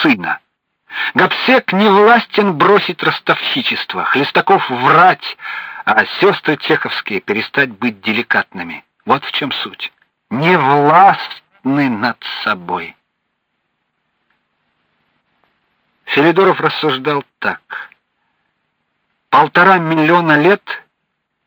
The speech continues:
человек прямоходящий. Сто тысяч лет человек думающий. Двенадцать тысяч лет кроманьонец. Семь тысяч лет история.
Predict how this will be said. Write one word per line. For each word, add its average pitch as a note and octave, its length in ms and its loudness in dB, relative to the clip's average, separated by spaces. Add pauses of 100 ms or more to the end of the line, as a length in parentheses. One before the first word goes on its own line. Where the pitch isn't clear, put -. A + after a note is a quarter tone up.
(140)
человек D3 640 0
прямоходящий. C#3+ 1080 -4 (1500)
Сто - 460 0
тысяч - 540 -2
лет F#3 360 2
человек E3 440 2
думающий. A2+ 1200 -4 (640)
Двенадцать G2+ 720 0
тысяч D#3+ 380 -4
лет D3+ 260 0 (720)
кроманьонец. C#3 680 0 (1120)
Семь G3+ 300 2
тысяч E3 420 -2
лет D3 220 -2
история. F2+ 640 -8